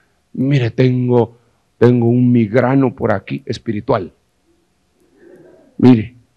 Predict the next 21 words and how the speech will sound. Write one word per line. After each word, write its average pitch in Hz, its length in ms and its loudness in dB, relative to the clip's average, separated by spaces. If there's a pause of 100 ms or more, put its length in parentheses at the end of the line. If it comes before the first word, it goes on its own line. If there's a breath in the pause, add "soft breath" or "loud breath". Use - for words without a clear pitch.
(280)
Y - 80 -8
entonces 107 320 -2
le 107 140 -2
mira, 117 240 2
"Ah, 120 260 2
sí, 113 320 -8
cabal 120 420 -2
en 104 160 -4
la 104 120 -6
cerviz". 110 720 -8 (2000)
Hay 101 180 -4
que, 110 260 -2
hay 104 180 -6
que, 113 340 -4
hay 110 140 0
que 107 460 0
romper 104 460 0
eso. - 260 -6 (1200)
Dice - 180 -6
uno, 151 220 4
"Pero, 107 280 0